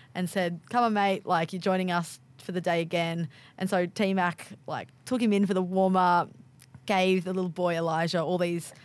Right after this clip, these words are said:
different roles, and you could just tell, like, he was so pumped. Like, he was handing over the match ball to the umpires,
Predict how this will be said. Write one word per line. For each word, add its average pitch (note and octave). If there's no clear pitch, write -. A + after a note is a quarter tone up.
different G#3+
roles, F3+
and F#3+
you F#3+
could G3
just F#3+
tell, F3
like, D#3+
he F3+
was E3
so -
pumped. D#3+
Like, D#3
he F#3+
was F3
handing F3+
over E3+
the E3
match D#3+
ball D#3+
to F3
the E3
umpires, D#3+